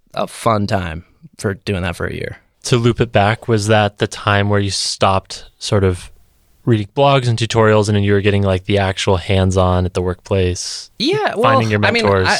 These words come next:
Speaker 1: I don't know that I ever really stopped. It's just kinda, like, slowed down because I was getting more, like, practical application and,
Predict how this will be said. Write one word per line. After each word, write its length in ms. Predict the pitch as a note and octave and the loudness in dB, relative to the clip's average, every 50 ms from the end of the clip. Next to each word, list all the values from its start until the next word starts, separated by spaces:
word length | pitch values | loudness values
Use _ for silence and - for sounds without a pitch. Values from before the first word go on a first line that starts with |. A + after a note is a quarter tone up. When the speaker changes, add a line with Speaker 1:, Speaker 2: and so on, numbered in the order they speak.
| - - | -2 -6
Speaker 1:
I 40 | G#3 | -4
don't 120 | B3+ A3+ | -4 -2
know 140 | D#3+ B2+ A#2 | -2 0 0
that 100 | A2+ A2 | 0 0
I 80 | A2+ A2+ | 0 0
ever 160 | A2+ A2 A#2 | 0 -2 -4
really 240 | A2+ A#2+ A#2+ A2+ G#2+ | -4 -2 -2 -2 -4
stopped. 540 | - - - - - B2 B2+ C3+ - - C#3+ | -4 -8 -8 -4 0 2 2 0 0 -2 -6
It's 120 | B2 A2 | -6 -4
just 200 | - - - - | -4 -4 -4 -2
kinda, 220 | - F3 D#3+ C#3+ | -2 -2 -2 0
like, 280 | B2+ A#2 G#2+ G#2+ - _ - - _ | 0 0 -2 -4 -6 _ -20 -20 _
slowed 400 | - - - C3+ C3+ C3 A#2+ A2+ | -10 -10 -4 0 0 0 0 0
down 220 | G2+ A#2+ A#2+ B2 B2+ | 0 0 0 0 -2
because 400 | B2+ - C3+ A#2+ A2 G2+ - - _ - - - - - - | -4 -2 -2 -2 -2 -2 -8 -14 _ -20 -20 -20 -20 -10 -4
I 100 | - B2+ | -2 -2
was 120 | C3 B2+ | -2 0
getting 300 | B2 C#3+ C3+ B2+ B2 A#2+ | 0 0 0 0 0 0
more, 320 | A#2 A#2 B2 B2 A#2+ A#2+ A#2 | 2 2 2 4 4 2 2
like, 240 | A2+ A2 G#2+ - | 0 -2 -4 -8
practical 640 | _ - - A#2 A2+ A2 - - A#2 - - A#2 G#2+ G#2+ | _ -4 -2 -2 -2 -2 -4 -8 -8 -4 -2 -2 -2 -2
application 880 | G#2+ G#2+ - G#2+ G2+ - - A2 G#2+ G#2+ - - A#2 A2+ A2 G#2+ G#2 G#2 | -2 -4 -6 -8 -10 -6 -4 -4 -2 -2 -2 -2 0 0 0 0 0 -2
and, 280 | G#2 G2+ G2 G2 G2 | -2 -2 -2 -4 -6